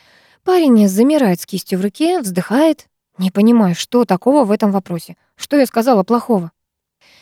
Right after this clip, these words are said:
Не понимаю, как он реагирует. Смущается, злится, обижен. Микки опускает голову и долго смотрит на меня, будто что-то ищет в моём лице такое, знаете,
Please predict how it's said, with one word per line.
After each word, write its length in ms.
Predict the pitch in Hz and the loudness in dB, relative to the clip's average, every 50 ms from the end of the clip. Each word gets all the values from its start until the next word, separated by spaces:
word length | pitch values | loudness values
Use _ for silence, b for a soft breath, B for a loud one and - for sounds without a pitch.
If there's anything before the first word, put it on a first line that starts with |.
| b b b b b | b b b b b
Не 140 | 220 220 208 | 0 0 2
понимаю, 500 | - 226 226 240 240 233 226 208 180 180 | 2 4 4 4 4 4 2 2 0 -2
как 180 | - 185 - | -4 -4 0
он 100 | 196 190 | 0 0
реагирует. 680 | 180 190 185 185 190 226 294 330 - 285 254 240 - _ _ _ _ _ _ _ _ _ | 2 2 0 0 0 0 0 0 2 0 -2 -2 -4 _ _ _ _ _ _ _ _ _
Смущается, 800 | - - - 185 180 - - 320 349 381 339 - - - 220 - _ _ _ - | -12 -6 -4 -4 -4 -2 -2 -2 -2 -2 -2 -4 -8 -16 -20 -20 _ _ _ -6
злится, 540 | 190 185 185 185 208 262 285 - - 185 | -4 -2 -2 0 0 -2 -4 -4 -4 -4
обижен. 440 | 180 180 180 226 277 269 247 220 208 - _ _ _ _ _ _ b b b b b b b b b | -4 -4 -2 -4 -4 -4 -6 -8 -10 -12 _ _ _ _ _ _ b b b b b b b b b
Микки 240 | 330 359 339 - - | -4 -4 -2 0 0
опускает 560 | 226 214 - - 214 - - 220 214 214 202 | 0 0 -2 -4 -6 -2 0 0 0 0 0
голову 460 | 196 196 262 330 370 370 359 311 311 | -2 0 2 4 4 4 4 2 2
и 80 | 302 269 | 0 0
долго 480 | 202 185 226 294 339 359 349 294 330 302 | 2 2 2 4 4 4 4 2 0 -2
смотрит 500 | - 208 190 190 220 214 - 220 196 - | 0 0 0 0 0 0 -2 -4 -2 0
на 60 | 202 | 0
меня, 400 | 202 202 196 180 165 160 156 - _ | 2 2 0 0 -2 -6 -10 -14 _
будто 420 | - 185 190 190 - - 180 180 170 | -6 -4 -4 -4 -2 -4 -4 -4 -4
что-то 460 | - - - 214 208 190 - 202 202 | -6 -4 -4 -4 -4 -2 -2 -2 0
ищет 440 | 226 262 277 233 - - - 180 180 | 2 2 0 0 -2 -4 -6 -2 0
в 40 | 185 | 0
моём 260 | 190 190 190 190 190 | 2 2 2 2 2
лице 280 | 196 202 - - 214 | 0 -2 -2 -4 -8
такое, 680 | 190 - 180 175 - _ - 311 339 359 339 247 170 160 | -6 -6 -8 -8 -8 _ 0 2 4 4 4 4 2 0
знаете, 460 | 160 180 233 254 196 - - 165 | -2 -2 -2 -2 -2 -4 -8 -12